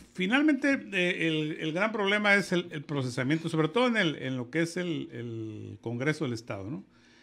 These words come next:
El procesamiento que le están dando es así como deficiente. Con todo lo mal que se habla de Jesús Estrada Ferreiro, el presidente municipal de Mazatlán, quizás porque es,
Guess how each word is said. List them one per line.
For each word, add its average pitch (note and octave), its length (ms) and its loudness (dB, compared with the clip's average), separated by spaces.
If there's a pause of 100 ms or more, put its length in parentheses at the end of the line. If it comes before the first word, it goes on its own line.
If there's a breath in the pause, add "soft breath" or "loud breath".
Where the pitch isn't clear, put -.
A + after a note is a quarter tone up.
(180 soft breath)
El - 40 -20
procesamiento D#3 500 -4
que G3 60 -4
le E3+ 60 0
están G3+ 340 -4
dando G3 480 -2 (140)
es D3 280 -6
así D#3 260 -4
como B2+ 540 -6 (220)
deficiente. C3+ 720 -2 (1000)
Con C#3+ 180 -4
todo F3 160 2
lo E3+ 80 4
mal D3+ 200 2
que D#3 80 -4
se D3 100 -6
habla D3 180 -4
de G#2+ 300 -6
Jesús C3 320 -10
Estrada D3 260 -6
Ferreiro, C3 440 -2 (1300 loud breath)
el G#2+ 500 -8
presidente B2 440 -6
municipal C3 500 -4
de C3+ 220 -4
Mazatlán, B2 640 -6 (180)
quizás D3 340 -4
porque C3+ 380 -6
es, - 260 -10